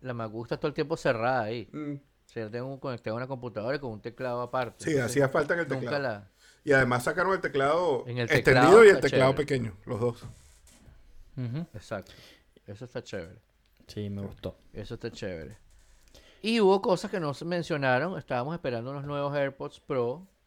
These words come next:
Speaker 3: Sí.
Speaker 1: Este, algunas personas también, el, el,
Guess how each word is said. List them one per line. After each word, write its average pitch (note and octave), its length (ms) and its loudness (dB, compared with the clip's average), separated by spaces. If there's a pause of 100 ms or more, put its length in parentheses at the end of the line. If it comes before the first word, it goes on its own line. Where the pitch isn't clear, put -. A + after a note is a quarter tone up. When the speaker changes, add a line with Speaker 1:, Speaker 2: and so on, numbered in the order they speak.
(280)
Speaker 3:
Sí. C#3 380 0 (220)
Speaker 1:
Este, G#2+ 1000 -6
algunas A2+ 300 -6
personas A#2+ 280 -8
también, A2 340 -10
el, B2 320 -8
el, G#2+ 240 -12